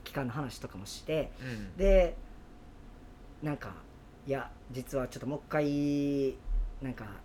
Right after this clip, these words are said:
Speaker 1: 付き合いたいなと思っててさ」みたいな
Speaker 2: うん。
Speaker 1: 話をする予定やったんですけど、
Speaker 2: うん。
Speaker 1: そのご飯屋さんに行く直前に、
Speaker 2: うん。
Speaker 1: あの、「ちょっと電気屋寄りたい」って言い出して、
Speaker 2: うん。
Speaker 1: 「ヨドバシカメラ寄りたい」って、
Speaker 2: うん。
Speaker 1: 「あ、全然いいよ」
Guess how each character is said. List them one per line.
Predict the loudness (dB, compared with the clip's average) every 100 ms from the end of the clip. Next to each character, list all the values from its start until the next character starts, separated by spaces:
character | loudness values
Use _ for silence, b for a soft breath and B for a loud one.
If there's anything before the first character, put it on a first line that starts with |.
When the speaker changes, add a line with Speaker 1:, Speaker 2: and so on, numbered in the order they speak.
| -16
Speaker 1:
付 | -8 -4
き |
合 |
い | -2
た | -2
い |
な | -4
と | -4
思 | -6
っ |
て | -6 -10
て | -8
さ」 | 2 4
み | 4
た | 2
い | -6
な | -10 -10
Speaker 2:
う |
ん。 | -8 -8 -10 -16 -18 -18 -18 -16 -16 -16 -18 -18 -16 -6
Speaker 1:
話 | 0 0 0
を |
す | -4 -4 -2
る | 0
予 | -2
定 | -2 0
や | 0
っ | 0
た | -10
ん | -12
で |
す | -14 -16
け |
ど、 | -14 -14 -10
Speaker 2:
う | -8
ん。 | -6 -8 -12 -18 -18 -18 -16 -16 -16 -16
Speaker 1:
そ | -6 0
の | 0
ご | 0 -2
飯 | 2
屋 | 2 2
さ | 0
ん | -2
に | -4
行 | -6
く |
直 | -12 -6
前 | -2 -2
に、 | -2 -4 -4
Speaker 2:
う |
ん。 | -6 -6 -10 -16 -18 -16 -16 -16 -14
Speaker 1:
あ | -12
の、 | -10 -10 -12 -14 -16 -18 -18 -4
「ち | 2
ょ |
っ |
と | 2 2 -4 -16 -18 -16 -16 -18 -18 -10
電 | 4 6
気 | 8 10
屋 |
寄 | 10
り | 8
た |
い」 | -2
っ |
て | -6 -18 -18 -12
言 | -6
い | -6
出 |
し | -8 -12
て、 | -12 -2
Speaker 2:
う |
ん。 |
Speaker 1:
「ヨ | 4
ド | 4
バ |
シ | 2
カ | 0
メ | 0
ラ | -2
寄 |
り | -8
た | -12
い」 |
っ | -16
て、 | -16 -8 -6
Speaker 2:
う | -4
ん。 |
Speaker 1:
「あ、 | -2
全 | 0
然 | 0
い |
い |
よ」 | -2